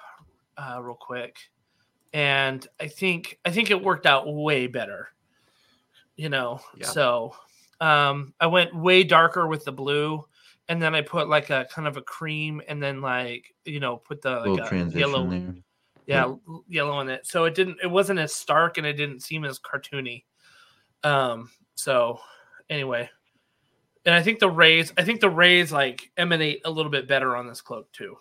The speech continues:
Speaker 1: you know? So,
Speaker 2: Totally.
Speaker 1: um,
Speaker 2: Yeah.
Speaker 1: the fir-, the
Speaker 2: 'Cause
Speaker 1: thing
Speaker 2: there's
Speaker 1: is, is
Speaker 2: fewer of them, right? They're,
Speaker 1: Yeah,
Speaker 2: each
Speaker 1: exactly.
Speaker 2: one is wider, and
Speaker 1: Yeah.
Speaker 2: so they kinda sell a little bit more. Yeah, I like that.
Speaker 1: Yeah, so, um,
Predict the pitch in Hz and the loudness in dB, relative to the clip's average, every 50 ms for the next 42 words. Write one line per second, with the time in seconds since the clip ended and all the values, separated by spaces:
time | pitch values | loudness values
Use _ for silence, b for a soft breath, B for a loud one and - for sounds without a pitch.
0 | _ - 120 120 117 123 139 - - - - - 127 117 117 120 - _ 85 98 | _ -18 -14 -12 -12 -12 -12 -14 -16 -14 -8 -4 -2 -2 -2 -4 -8 _ -6 -2
1 | 123 113 87 76 85 - _ _ _ - 151 151 147 135 104 104 87 - - _ | -2 -2 -2 -2 -6 -14 _ _ _ -2 0 2 2 2 0 -2 -4 -8 -14 _
2 | _ - 160 156 - 214 214 - - _ _ _ _ _ _ _ _ _ _ _ | _ -6 -6 -2 4 4 4 2 2 _ _ _ _ _ _ _ _ _ _ _
3 | _ 165 180 175 170 - - 127 107 220 247 247 226 233 240 - 143 160 170 151 | _ 6 8 8 8 8 2 4 6 8 6 8 10 8 8 10 8 6 6 6
4 | 113 92 85 82 - - - - - - 85 87 90 98 110 110 - _ _ - | 6 4 2 2 -2 -4 -8 -8 -6 -6 -4 -4 -4 -4 -6 -8 -12 _ _ -8
5 | - 98 95 90 143 139 139 135 135 131 127 127 127 - - 107 104 107 104 90 | -2 0 2 2 2 2 2 0 0 -2 -2 -2 -2 -2 -2 -2 -2 0 -2 -4
6 | 85 87 85 82 80 82 87 87 - 101 107 117 113 - b b b b b b | -4 -4 -4 -2 0 0 -2 -2 -2 -2 -2 -2 -4 -10 b b b b b b
7 | b b _ - 90 85 143 135 120 85 82 80 80 80 78 - - 90 82 78 | b b _ -8 -6 -4 -2 -2 -2 0 -2 -2 -2 -4 -4 -6 -6 -6 -6 -6
8 | - - - - 80 78 80 85 85 85 87 87 82 87 90 87 90 90 90 90 | -8 -8 -6 -4 -4 -2 -2 -2 -4 -4 -4 -4 -4 -4 -4 -2 -2 -4 -4 -6
9 | - - 87 87 85 82 80 82 82 - - 85 82 - _ _ _ _ _ _ | -6 -6 -6 -4 -4 -4 -4 -6 -8 -10 -10 -16 -16 -16 _ _ _ _ _ _
10 | _ _ _ b b b b b b b b b b b - 160 151 131 120 - | _ _ _ b b b b b b b b b b b 0 2 4 4 2 0
11 | - - 190 180 180 175 175 175 170 - - 180 175 165 160 156 156 | 0 6 8 10 10 10 8 8 4 4 6 8 8 8 6 4 0